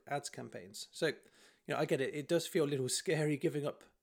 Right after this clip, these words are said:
control and letting Facebook decide how to best optimize your budget. However, looking deep into the data and making sophisticated, calculated decisions based on that data is something that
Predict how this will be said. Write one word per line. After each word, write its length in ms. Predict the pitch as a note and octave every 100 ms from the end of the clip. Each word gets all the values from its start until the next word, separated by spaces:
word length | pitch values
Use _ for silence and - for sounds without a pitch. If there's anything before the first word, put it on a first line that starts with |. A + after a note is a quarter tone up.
| _
control 500 | - - E3+ F3+ F3
and 140 | C#3+
letting 240 | D3 - C3+
Facebook 500 | - D#3+ C3+ C3+ -
decide 640 | - C3+ B2 A#2+ A#2+ A#2 -
how 260 | C3 B2+ A#2+
to 200 | C3 A#2+
best 300 | B2 C3 - -
optimize 500 | - - C3+ B2 A2+
your 100 | A2
budget. 400 | - B2 G#2+ - _ _
However, 680 | - D3 C3+ F3 B2+ G#2 D#3+ D3+ -
looking 420 | E3+ E3+ E3+ D3+ C3+
deep 320 | D#3 E3+ -
into 460 | D3 C#3+ C3+ - B2+
the 100 | A#2
data 480 | C3+ C#3+ D3 E3 -
and 120 | C#3+
making 340 | C#3+ C3+ C#3+ C3
sophisticated, 760 | - C#3 - C3+ B2+ C#3 B2+ - _
calculated 800 | - E3 D#3+ - D3+ C#3 - C#3+ -
decisions 540 | - - D3+ F3+ E3 - _
based 320 | C#3+ E3 -
on 100 | C3+
that 140 | C3+ -
data 420 | B2+ B2 B2+ A#2+ _ _ _ _ _ _ _ _ _ _ _
is 180 | - -
something 400 | D3+ - D3 -
that 420 | C#3+ - - -